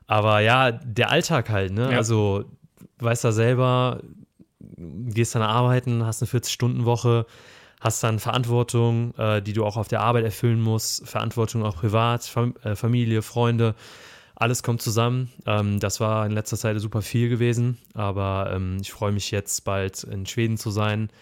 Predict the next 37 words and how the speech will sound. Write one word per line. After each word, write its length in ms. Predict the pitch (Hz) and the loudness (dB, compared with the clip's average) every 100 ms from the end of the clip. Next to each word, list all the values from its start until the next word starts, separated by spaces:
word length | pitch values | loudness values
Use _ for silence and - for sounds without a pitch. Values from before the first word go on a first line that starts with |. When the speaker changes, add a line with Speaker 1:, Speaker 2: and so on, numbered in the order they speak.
| - - _ | -20 -20 _
Speaker 1:
auch 120 | 107 | -6
da 140 | 113 104 | -4 -4
ein 80 | |
paar 160 | 101 107 | -4 -6
Tage 480 | - 104 104 101 101 - _ _ _ _ _ - | -2 -2 0 0 -4 -8 _ _ _ _ _ -14
zu 140 | - - | -12 -2
verbringen. 440 | 117 101 107 104 | 0 2 0 0
Das 180 | 101 - | -2 -4
hatten 140 | - | -4
wir 60 | 107 | -2
auch 60 | 98 | 0
in 80 | |
der 80 | 101 | 0
letzten 240 | 104 - 110 | -2 -4 -4
Folge 260 | 117 107 | -2 -2
erwähnt, 280 | 101 101 101 | -2 -2 -4
dass 80 | 98 | -6
ich 60 | |
da 60 | 104 | -6
laufen 340 | 101 107 - 104 | -4 -4 -4 -2
werde. 340 | 104 107 104 - | 0 0 -2 -4
Speaker 2:
Ja, 160 | 143 117 | -4 -2
genau. 300 | 110 104 104 104 _ - | -2 -4 -4 -8 _ -6
Speaker 1:
Das 200 | 110 - | -2 0
werden 140 | 110 | 2
wir 80 | 107 | 2
wahrscheinlich 340 | 107 - 107 | 0 0 0
in 80 | 107 | 2
der, 140 | 101 95 - - | 0 -2 -6 0
in 60 | |
der 80 | 131 | 2
gesonderten 460 | 123 117 110 110 104 | 4 4 2 0 -4
Folge 380 | - 117 107 110 | -2 2 2 2
dann 120 | 104 | 0
nochmal 240 | 104 104 | 0 0
aufgreifen, 720 | 107 - - 104 101 110 95 - | 0 -4 -2 -2 -2 -4 -6 -8
aber 560 | - 101 95 95 92 | -4 -2 -2 -2 -4